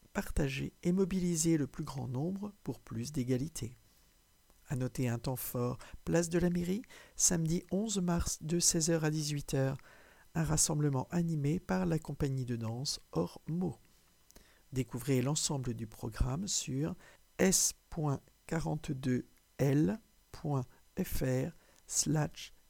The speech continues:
huit mars Rennes. C'est quoi cet arbre ?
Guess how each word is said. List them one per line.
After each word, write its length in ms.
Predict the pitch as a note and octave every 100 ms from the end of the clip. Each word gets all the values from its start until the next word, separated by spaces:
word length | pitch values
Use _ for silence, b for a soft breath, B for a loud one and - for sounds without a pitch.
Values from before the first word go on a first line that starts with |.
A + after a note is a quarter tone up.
| _
huit 320 | D#3+ D#3+ F3 F3
mars 840 | D3+ C#3+ D#3+ - - - - - -
Rennes. 420 | - A#2+ G2 G2+ - _ _ _ _ _ _ _ _ _ _ _ _ - - - -
C'est 160 | - -
quoi 240 | C3+ -
cet 240 | C4 - C3+
arbre ? 420 | C3 C#3+ D#3 D#3+